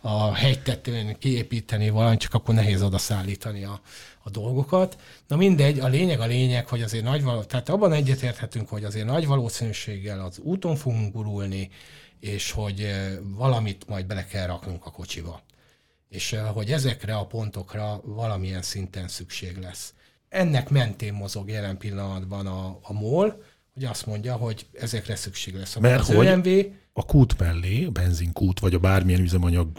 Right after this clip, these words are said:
Speaker 2: kút mellé, ugye ki tud építeni egy olyan infrastruktúrát, ahol azért sok mindent lehet értékesíteni, kávétól kezdve.
Speaker 1: Pont-, pontosan.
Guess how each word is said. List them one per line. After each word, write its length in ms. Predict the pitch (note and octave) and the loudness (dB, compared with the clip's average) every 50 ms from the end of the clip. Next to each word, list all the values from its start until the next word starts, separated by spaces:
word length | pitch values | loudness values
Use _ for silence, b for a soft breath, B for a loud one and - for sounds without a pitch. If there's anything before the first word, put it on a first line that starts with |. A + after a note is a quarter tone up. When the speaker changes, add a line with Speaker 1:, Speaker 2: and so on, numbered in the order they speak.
| - - | -6 2
Speaker 2:
kút 300 | - - G#2+ G2+ - - | 4 6 6 6 4 2
mellé, 380 | G2 F#2+ F#2 F#2+ G2+ G#2+ A#2 B2 | 2 2 4 4 4 4 2 2
ugye 180 | B2 A#2+ B2 | 4 2 2
ki 100 | - - | 0 0
tud 160 | - - G#2+ G#2 | -2 -2 0 2
építeni 400 | G#2 G#2 G2+ G#2+ F#2+ - G#2 F#2+ | 2 0 0 0 -4 -2 -2 -2
egy 100 | F2 F#2+ | -2 -2
olyan 160 | G#2 F2+ - - | -2 -2 -4 -4
infrastruktúrát, 1120 | - A2+ A2+ A#2 A2 - A2 G#2 - - - A2 F#2+ - - A2 G2+ G2+ G2 A2+ C#3 - B B B B B B B B | -4 -2 -2 -2 -2 -2 -4 -4 -4 -2 -4 -6 -6 -4 -2 0 2 4 4 4 4 2 B B B B B B B B
ahol 200 | - - G#2+ G#2+ | 2 4 6 6
azért 200 | G#2 F#2+ G#2+ A2+ - | 6 4 2 0 2
sok 200 | - B2 - - | 2 2 2 2
mindent 240 | G2 F2+ F#2 F2+ - | 0 2 2 2 2
lehet 160 | G2 G2 - | 2 2 4
értékesíteni, 680 | C3+ G2 E2+ - F#2 F2+ - - - - - G#2 G2 G2 | 4 2 2 0 -4 -6 -6 -6 -6 -4 -4 -2 -2 -2
kávétól 640 | - - F#2+ F#2+ F#2+ F#2 F2+ F2+ - - - F2+ - | 0 0 0 0 0 -2 -4 -6 -6 -8 -10 -10 -8
kezdve. 400 | - - A#2 E3 E3+ D#3+ - G3 | -6 -4 -2 -2 -2 2 2 2
Speaker 1:
Pont-, 260 | F3+ G3+ - - - | 2 2 0 -4 -8
pontosan. 640 | - E3 C3+ A#2 - B2 A2+ - - A#2+ G#2+ G#2+ A#2 | -4 -4 -4 -2 -4 -4 -6 -6 -6 -6 -8 -8 -12